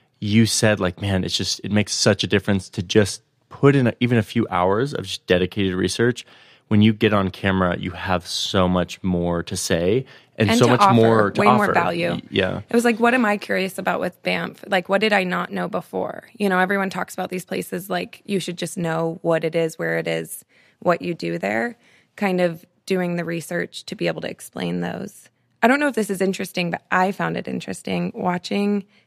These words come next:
Speaker 2: Johnny's process, I learned, and then I learned eventually through my own show, that a lot of the, like, pre-production, like, the research and writing happens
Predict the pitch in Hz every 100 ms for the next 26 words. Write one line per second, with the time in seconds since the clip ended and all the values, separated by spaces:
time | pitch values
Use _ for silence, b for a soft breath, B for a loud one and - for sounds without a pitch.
0 | _ - 185 196 196 180 180 170 - 180
1 | 180 - 180 175 170 170 170 - _ _
2 | _ _ _ _ _ - - 208 202 196
3 | 190 185 180 185 180 180 170 - 170 165
4 | 165 180 185 - 185 175 165 - b b
5 | b b b b 202 185 - - - _
6 | 196 190 180 175 214 214 202 175 165 _
7 | - 233 233 214 175 - - - - 180
8 | 170 165 - 175 170 196 - 175 170 170
9 | 165 170 202 220 226 - 180 - 170 165
10 | -